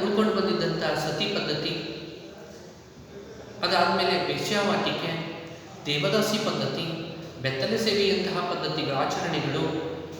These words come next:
ಇವೆಲ್ಲವುಗಳು ಕೂಡ ಏನಾಗ್ತಾ ಇದ್ವು ಅಂದ್ರೆ ಆ ಮಹಿಳೆಯರ ಗೌರವಕ್ಕೆ ಚ್ಯುತಿಯನ್ನ ತರ್ತಾ ಇದ್ವು. ಅಂಥ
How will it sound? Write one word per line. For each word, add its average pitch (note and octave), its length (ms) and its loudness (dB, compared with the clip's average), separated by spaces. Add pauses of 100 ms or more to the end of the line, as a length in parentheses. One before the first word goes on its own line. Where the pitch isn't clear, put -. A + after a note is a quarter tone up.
(320)
ಇವೆಲ್ಲವುಗಳು B3 580 6
ಕೂಡ B3 160 4
ಏನಾಗ್ತಾ G#3 480 4
ಇದ್ವು G3 320 4
ಅಂದ್ರೆ E3 240 2 (580)
ಆ D#3 60 2 (260)
ಮಹಿಳೆಯರ G#3 580 2 (180)
ಗೌರವಕ್ಕೆ G3+ 600 2 (100)
ಚ್ಯುತಿಯನ್ನ G#3 520 0
ತರ್ತಾ D3+ 260 0
ಇದ್ವು. C#3 300 2 (1400)
ಅಂಥ G#3 200 2